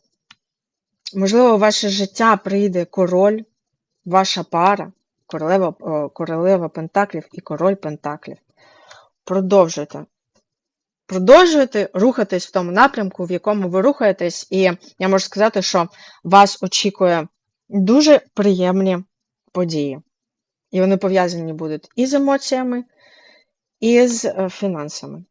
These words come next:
і з чоловіком. <laughs> Так що це супер. Королева мечів.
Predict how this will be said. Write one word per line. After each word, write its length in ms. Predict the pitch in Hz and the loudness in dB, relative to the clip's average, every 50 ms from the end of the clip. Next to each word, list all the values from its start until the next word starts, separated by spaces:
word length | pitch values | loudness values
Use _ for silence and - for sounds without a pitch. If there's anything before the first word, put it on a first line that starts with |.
| _ _ _ _ _ _ _ _ _ _ _ _ _ _ _ _ _ _ _ _ _ _ _ - - | _ _ _ _ _ _ _ _ _ _ _ _ _ _ _ _ _ _ _ _ _ _ _ -8 -4
і 100 | 190 185 | -4 -4
з 100 | - - | -2 0
чоловіком. 680 | - 220 202 185 180 170 165 165 - - 165 156 156 175 - | 2 4 6 6 4 4 2 0 0 0 -2 -2 -2 -6 -14
<laughs> 60 | - _ - - - _ - - _ _ - - _ - - - _ _ _ _ _ _ _ _ _ _ _ | -18 _ -20 -20 -20 _ -20 -20 _ _ -20 -20 _ -20 -20 -20 _ _ _ _ _ _ _ _ _ _ _
Так 260 | - - 202 190 - | -12 -12 -12 -10 -12
що 260 | - - - - 180 - - _ _ _ _ _ _ _ _ - - _ _ _ _ _ - - - _ - - - - - - - - - _ _ _ | -14 -6 -4 -4 -4 -4 -6 _ _ _ _ _ _ _ _ -20 -20 _ _ _ _ _ -20 -20 -20 _ -20 -20 -20 -20 -20 -20 -20 -20 -20 _ _ _
це 240 | - - - 170 175 | -14 -8 -6 -6 -6
супер. 480 | - - - 160 160 - 156 160 - - _ - - - - _ _ _ _ _ _ _ _ _ _ _ _ _ _ _ _ _ _ _ _ _ _ _ _ _ _ - - _ _ _ _ _ _ _ _ _ _ _ _ _ _ _ _ _ _ _ _ _ _ _ _ _ _ _ _ _ _ _ _ _ _ _ _ _ _ _ _ _ _ _ _ _ _ _ _ _ _ _ _ _ _ _ _ _ _ _ _ _ _ _ _ _ _ | -6 -6 -8 -10 -8 -8 -10 -10 -12 -14 _ -16 -18 -18 -20 _ _ _ _ _ _ _ _ _ _ _ _ _ _ _ _ _ _ _ _ _ _ _ _ _ _ -20 -20 _ _ _ _ _ _ _ _ _ _ _ _ _ _ _ _ _ _ _ _ _ _ _ _ _ _ _ _ _ _ _ _ _ _ _ _ _ _ _ _ _ _ _ _ _ _ _ _ _ _ _ _ _ _ _ _ _ _ _ _ _ _ _ _ _ _
Королева 720 | - - 214 202 208 202 196 196 202 202 196 196 185 - - | -8 -2 0 2 4 4 4 4 4 4 2 0 -2 -2 -4
мечів. 640 | 196 190 185 185 180 - - - 180 165 151 _ | -4 -2 -2 -2 -4 -4 -4 -4 -4 -4 -4 _